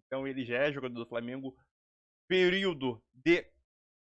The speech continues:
ele assina um contrato de cinco temporadas com o Flamengo até dois mil e vinte e oito, né? Um contrato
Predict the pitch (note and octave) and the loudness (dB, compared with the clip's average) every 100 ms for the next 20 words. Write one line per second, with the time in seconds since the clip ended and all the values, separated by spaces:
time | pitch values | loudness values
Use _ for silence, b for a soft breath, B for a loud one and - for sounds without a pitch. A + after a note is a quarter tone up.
0 | _ - - - - - G3 G#3+ - G#3+ | _ -2 -2 -4 -6 2 4 4 0 -4
1 | A3 G#3 - G3 G3 E3+ E3+ F#3 - - | -4 -4 -2 0 0 -2 -6 -6 -8 -14
2 | - B3+ D#4+ E4 A#3 F3+ G#3 F#3 D#3+ D3+ | 0 6 6 4 -8 -4 -4 2 2 2
3 | D3+ C#3 C3 - D#3+ D3 C#3+ C3 C#3 D3+ | 0 -2 -4 -4 -6 -4 -4 -2 -6 -6
4 | D3 C#3 _ - A#2+ - C3 B2 C3 - | -8 -10 _ -8 -8 -6 -8 -6 -8 -12
5 | _ C3 C#3+ C3 G#2+ A#2 C3+ B2+ B2+ - | _ _ -2 -2 -6 -8 -8 -6 -8 -6
6 | A#2 A2 G#2+ G#2 _ A#2+ B2 A#2+ A#2 A#2+ | -6 -6 -10 -20 _ -14 -12 -10 -6 -6
7 | A#2 | -6